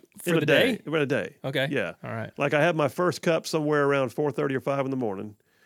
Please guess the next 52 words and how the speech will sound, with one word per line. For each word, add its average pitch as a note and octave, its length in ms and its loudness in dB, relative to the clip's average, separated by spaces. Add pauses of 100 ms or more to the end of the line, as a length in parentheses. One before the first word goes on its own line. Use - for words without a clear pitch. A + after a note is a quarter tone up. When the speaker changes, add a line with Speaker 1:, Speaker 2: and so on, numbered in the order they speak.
(220)
Speaker 2:
and A#2+ 80 -2
I A#2+ 40 0
have C3 160 0
my B2+ 120 0
next C#3+ 280 0
cup C3+ 300 -2
when B2 120 0
I A#2+ 100 0
get A#2+ 220 -2
down C3 220 -2
here C3 100 -2
to A#2+ 60 -4
the A#2 100 0
office A#2 300 0
somewhere A#2+ 360 -2
around A#2 440 -2
eight B2 160 -6
forty-five-ish. A2 800 -6 (560)
Um, G#2 440 -2
and A#2+ 160 -6
then B2 100 -2
I B2 100 -2
have A#2 320 -2
my A2 400 -6 (460)
third D#3+ 220 -2
cup C#3 160 0
of C3 60 -8
coffee B2+ 340 -2
as A#2+ 120 -4
the A2+ 60 -8
show B2+ 240 -4
starts, B2+ 340 0
and C3 120 -2
I'm B2 100 -2
sitting C3+ 240 0
here A#2+ 160 0
with B2+ 180 0
it C3 60 -2
in B2 140 -2
my A#2 160 -2
hands F#3+ 520 2
Speaker 1:
That's, B2 260 -10 (160)
Speaker 2:
as A#2+ 200 -2
we A#2+ 60 -2
Speaker 1:
yes. G2 100 -4
Speaker 2:
speak, - 360 -6
in C3 100 -4
my B2 140 0
Right A#2+ 220 0
Side A2+ 240 -2
coffee G#2 220 -6
mug. E2+ 200 -10